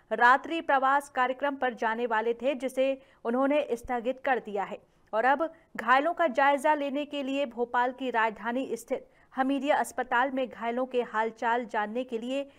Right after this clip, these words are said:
वे हमीदिया अस्पताल पहुंचे हैं। मुख्यमंत्री डॉक्टर मोहन यादव ने आज शाम हमीदिया अस्पताल में इमरजेंसी विभाग में और आईसीयू में हरदा हादसे में घायल हुए नागरिकों से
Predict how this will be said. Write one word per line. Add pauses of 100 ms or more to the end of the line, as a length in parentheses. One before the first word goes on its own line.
(260)
वे (340)
हमीदिया
अस्पताल
पहुंचे
हैं। (360)
मुख्यमंत्री
डॉक्टर
मोहन
यादव
ने (320)
आज
शाम (380)
हमीदिया
अस्पताल
में
इमरजेंसी
विभाग
में (240)
और
आईसीयू
में (360)
हरदा
हादसे
में
घायल
हुए
नागरिकों
से